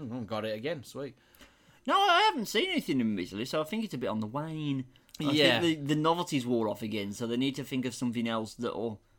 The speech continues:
Speaker 1: Well, they're,
Speaker 2: bring
Speaker 1: they're,
Speaker 2: the
Speaker 1: they're
Speaker 2: masses
Speaker 1: trying to
Speaker 2: back.
Speaker 1: put that true A R in, aren't they? So, like, for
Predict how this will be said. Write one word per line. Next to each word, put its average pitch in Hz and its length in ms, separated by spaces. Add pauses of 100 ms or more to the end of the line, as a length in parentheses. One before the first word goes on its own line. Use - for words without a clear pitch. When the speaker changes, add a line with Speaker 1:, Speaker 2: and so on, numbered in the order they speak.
Speaker 1:
Well, 139 120
they're, 147 100
Speaker 2:
bring 117 140
Speaker 1:
they're, 113 80
Speaker 2:
the 110 60
Speaker 1:
they're 110 120
Speaker 2:
masses - 80
Speaker 1:
trying 156 160
to 165 80
Speaker 2:
back. 107 80
Speaker 1:
put 160 120
that - 200
true 147 400
A 135 160
R 127 300
in, 113 80
aren't 113 260
they? 90 160
So, 117 160
like, 107 240
for - 160